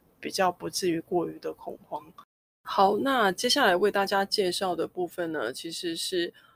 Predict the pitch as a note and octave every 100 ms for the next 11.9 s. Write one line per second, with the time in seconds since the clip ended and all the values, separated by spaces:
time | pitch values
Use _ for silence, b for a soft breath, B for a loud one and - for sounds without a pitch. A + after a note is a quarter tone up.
0 | b - F3 E3+ E3+ F3+ - G3+ F3 F3+
1 | F3 E3+ E3+ E3+ F#3 D#3+ D#3+ - D#3+ D3+
2 | F3+ F3 E3+ F3 D3+ - - E3 A2 D3
3 | E3 E3 F3 D3 G#2 E3+ D#3+ D#3 F3 -
4 | D#3 - G3 E3+ E3+ E3+ D#3 - E3+ F3+
5 | E3+ D#3 - - - B B B - G3+
6 | G#3 F3+ E3 E3+ - F3+ D#3+ D3+ F3 E3+
7 | D#3+ D#3+ - - F#3 - F#3+ F#3 F#3 E3+
8 | - E3 D#3+ E3+ D3+ - - B2 - -
9 | - B B B B - G3+ A3 A#3+ A3+
10 | A3 A3 G#3+ F3+ D#3+ - F#3 F3+ D#3 G#3+
11 | A3 G3+ - D#3+ G3+ F3+ F#3 E3+